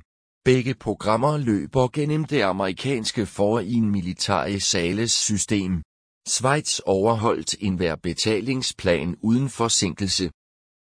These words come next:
Patriot-leverancerne var oprindeligt planlagt til at begynde i to tusind og seksogtyve til to tusind og otteogtyve. I to tusind og femogtyve henviste Washington først til prioritet for Ukraine,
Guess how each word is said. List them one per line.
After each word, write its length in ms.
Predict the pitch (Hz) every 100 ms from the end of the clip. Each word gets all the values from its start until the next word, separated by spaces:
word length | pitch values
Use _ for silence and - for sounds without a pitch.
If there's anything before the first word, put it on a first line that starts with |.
| -
Patriot-leverancerne 1500 | 107 110 - 123 107 85 78 120 113 90 92 95 160 156 160
var 160 | 123 123
oprindeligt 760 | 123 113 131 147 131 127 117
planlagt 600 | - 101 107 113 120 117
til 180 | - 110
at 120 | 92
begynde 540 | 101 92 120 135 127 107
i 140 | 107
to 300 | - 156 139
tusind 520 | - 104 85 - 95
og 280 | 95 76 87
seksogtyve 880 | - 104 101 139 123 - 101 87 92
til 260 | - 85
to 280 | - 98 60
tusind 520 | - 101 71 - 113
og 380 | 110 - 135 -
otteogtyve. 800 | 98 95 113 - 104 92 87 90 - _ _ _ 151
I 120 | 147
to 300 | - 185 170
tusind 520 | - 127 95 - 113
og 320 | 107 - 95
femogtyve 800 | - 185 190 185 - 110 104 104
henviste 640 | 98 117 131 131 107 - 120
Washington 800 | 107 123 123 110 - 95 87
først 400 | 85 101 110 117
til 180 | - 120
prioritet 800 | - 107 104 107 110 - 147 113
for 220 | - 107
Ukraine, 800 | 92 76 82 90 - 104 113 127